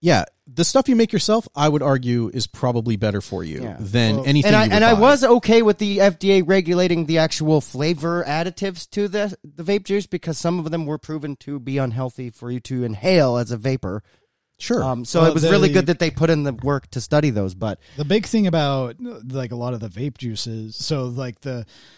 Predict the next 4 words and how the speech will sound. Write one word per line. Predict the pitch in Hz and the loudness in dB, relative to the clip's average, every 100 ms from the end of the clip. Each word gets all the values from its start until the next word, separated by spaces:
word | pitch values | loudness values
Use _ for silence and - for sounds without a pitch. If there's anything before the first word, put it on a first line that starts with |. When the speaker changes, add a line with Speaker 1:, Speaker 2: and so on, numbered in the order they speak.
| _ _ _ _ - | _ _ _ _ -10
Speaker 3:
like, | 151 131 - | -8 -8 -12
a | 160 143 131 123 | -10 -8 -8 -10
ton | - 165 190 185 | -8 -2 0 2
of | 156 143 135 123 117 113 - | 0 -2 -2 -4 -6 -10 -16